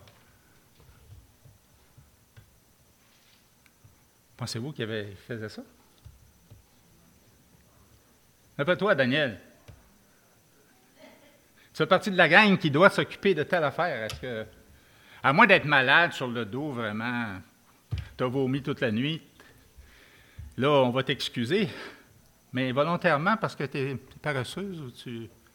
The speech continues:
tu manques d'entrain cette journée-là, tu dirais non ? Arrangez-vous. Les, les Lévites avaient de l'ouvrage à faire, hein, puis les autres aussi, d'ailleurs. Faut marcher, hein.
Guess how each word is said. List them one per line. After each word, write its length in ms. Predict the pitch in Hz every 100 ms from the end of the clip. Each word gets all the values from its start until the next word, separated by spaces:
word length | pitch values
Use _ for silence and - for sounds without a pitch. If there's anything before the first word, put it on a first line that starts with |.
| _ _
tu 140 | -
manques 180 | 131 147
d'entrain 480 | 139 135 127 139 190
cette 180 | - 135
journée-là, 380 | 127 131 120 175 - - _ _ _ _ _ _ _ _ _ _
tu 60 | 131
dirais 240 | 120 135
non ? 140 | 139 220 - _ _ _ - - _ _ - _
Arrangez-vous. 520 | 127 131 156 147 180 285 - - - _ _ _ _ _ _ - - _ _ _ _ - _ _ _ _ _ _ _ _
Les, 140 | 127 131
les 240 | 139 127
Lévites 280 | 170 202 -
avaient 140 | 143
de 60 | 131
l'ouvrage 220 | 131 151
à 60 | 127
faire, 300 | 220 139 87
hein, 60 | 92
puis 140 | - 110
les 300 | 95 120 117
autres 160 | 156
aussi, 200 | 123 -
d'ailleurs. 320 | 175 110 104 87 -
Faut 60 |
marcher, 340 | 120 120 185
hein. 100 | 123